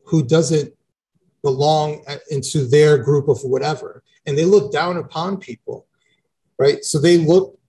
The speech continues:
and it's very easy if you're a classist and a, and a hateful person to look down upon Black people, right?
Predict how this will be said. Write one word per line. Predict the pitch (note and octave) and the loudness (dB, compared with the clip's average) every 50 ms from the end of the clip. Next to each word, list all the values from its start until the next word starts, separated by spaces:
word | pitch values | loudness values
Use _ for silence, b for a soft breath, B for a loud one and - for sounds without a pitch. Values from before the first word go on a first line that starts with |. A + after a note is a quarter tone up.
| _ - | _ -4
and | D#3+ D#3 | 0 0
it's | E3 C3+ | 0 2
very | C3 G3 G#3 G#3+ F#3 - - | 4 4 6 6 4 4 2
easy | F3+ G3+ A3+ G3+ C#3+ D#3 D3 | 2 2 2 2 2 0 -2
if | D3 - - | -2 0 0
you're | D3+ C#3 | 0 0
a | - | 0
classist | - C#3+ C#3 C#3 - - C#3 - - | -2 -4 -4 -4 -4 -6 -8 -8 -8
and | C3 B2+ | -10 -12
a, | - - _ _ _ _ _ - | -14 -16 _ _ _ _ _ -8
and | C3 B2+ B2 | -8 -6 -6
a | A#2+ | -4
hateful | A2+ D3+ D3+ C#3 - D3+ | 0 2 2 2 2 -2
person | - - D#3 F3 E3+ - D#3 A#2+ | -2 2 2 2 2 0 -2 -6
to | - C3+ | -4 -2
look | B2 C3+ D3 - - - | 2 2 2 2 0 -2
down | C#3 C3 C3 C3 B2+ | 0 0 0 -2 -4
upon | A2+ - C3+ C3+ B2+ | -6 -6 -6 -4 -4
Black | A#2 C3 C3 D3+ D#3+ - - | -2 0 0 0 -2 -4 -8
people, | A#2+ A#2 - - A#2+ C#3 D#3 b b b b b b b _ _ _ _ _ _ _ _ _ - | -14 -10 -6 -6 -6 -6 -6 b b b b b b b _ _ _ _ _ _ _ _ _ -2
right? | B2+ D3 F3+ G3 | 0 2 2 0